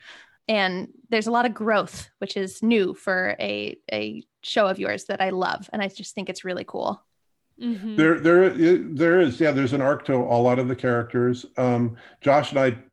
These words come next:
Speaker 3: mapped out a lot of the places that we're gonna go. We have an ending in, in mind, um, that's not gonna be annoying as a lot of, uh, en-, endings of series are.
Speaker 1: <laughs> Right.
Speaker 3: Uh, and, um,
Speaker 1: No snow globe?
Speaker 3: n-, no, no, no, uh,
Speaker 1: <laughs>
Speaker 3: n-, uh,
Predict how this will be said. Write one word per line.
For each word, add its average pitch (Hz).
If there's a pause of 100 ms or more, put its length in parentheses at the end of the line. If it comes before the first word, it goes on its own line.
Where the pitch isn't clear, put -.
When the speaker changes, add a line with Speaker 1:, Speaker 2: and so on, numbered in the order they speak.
Speaker 3:
mapped 127
out 123
a 117
lot 117
of 120
the 98
places 120
that 120
we're 113
gonna 113
go. 113
We 113
have 127
an 110
ending 131
in, 123
in 120
mind, 123 (460)
um, 113
that's 107
not 113
gonna 120
be 117
annoying 120
as 107
a -
lot 110
of, 110 (240)
uh, 117
en-, 117
endings 127
of 110
series 120
are. 117 (160)
Speaker 1:
<laughs> -
Right. 113
Speaker 3:
Uh, 277
and, 127
um, 131
Speaker 1:
No 226
snow 226
globe? 220 (720)
Speaker 3:
n-, 143
no, 120 (160)
no, 131
no, 139 (160)
uh, 120
Speaker 1:
<laughs> 196
Speaker 3:
n-, -
uh, 107